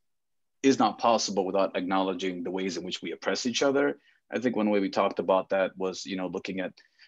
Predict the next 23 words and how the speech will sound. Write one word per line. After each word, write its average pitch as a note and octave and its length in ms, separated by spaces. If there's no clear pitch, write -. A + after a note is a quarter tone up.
you G2+ 140
know, F2+ 340
um, E2+ 380
Arab F#2+ 420
anti-Blackness, G2+ 1160
particularly G2+ 360
towards F#2 300
Black F#2+ 280
Muslims, A#2 720
right? G2+ 360
Uh, F#2 220
and F#2 160
especially - 380
if - 120
you F#2 80
understand F2+ 420
the F2+ 80
long F#2 240
history G2+ 320
in E2 60
East - 180
Africa F#2+ 440
of F2+ 180